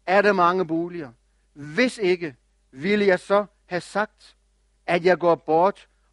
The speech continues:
og gør en plads rede for jer." Jesus, han har lige haft en lille samtale med disciplene. Og så har han fortalt disciplene,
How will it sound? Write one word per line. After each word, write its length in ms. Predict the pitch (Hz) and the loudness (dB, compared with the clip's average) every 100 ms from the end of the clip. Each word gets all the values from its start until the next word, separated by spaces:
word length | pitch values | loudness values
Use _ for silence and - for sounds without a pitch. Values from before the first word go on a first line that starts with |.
| - | -6
og 160 | 156 | -6
gør 180 | 165 156 | 0 0
en 100 | 147 | 0
plads 440 | - 143 151 - _ _ _ _ _ | -4 -4 -4 -8 _ _ _ _ _
rede 420 | 110 123 123 131 117 _ _ _ | -12 -10 -8 -10 -12 _ _ _
for 220 | _ 196 | _ -20
jer." 160 | 233 110 _ _ _ _ _ _ _ _ _ _ _ _ _ _ _ _ _ _ _ _ | -20 -20 _ _ _ _ _ _ _ _ _ _ _ _ _ _ _ _ _ _ _ _
Jesus, 640 | 151 226 - 233 - - _ _ _ _ _ _ | 0 0 0 -6 -8 -16 _ _ _ _ _ _
han 160 | 160 | -2
har 100 | 185 | 0
lige 200 | 175 202 | 0 -2
haft 320 | 175 170 190 202 | 0 0 -2 -6
en 120 | 175 | -6
lille 200 | 180 175 | -4 -2
samtale 720 | - 165 202 180 165 165 147 _ | -2 -2 -4 -4 -2 -2 -8 _
med 160 | 139 151 | -10 -10
disciplene. 580 | 147 - 180 214 175 _ _ _ _ _ _ _ _ _ _ _ _ | -10 -14 -16 -18 -20 _ _ _ _ _ _ _ _ _ _ _ _
Og 120 | 127 | -6
så 140 | 196 180 | -2 0
har 120 | 185 | 0
han 100 | 175 | -2
fortalt 480 | 185 - 196 190 196 | -8 -2 0 0 -2
disciplene, 680 | 175 208 208 208 185 160 | -8 -8 -6 -6 -4 -6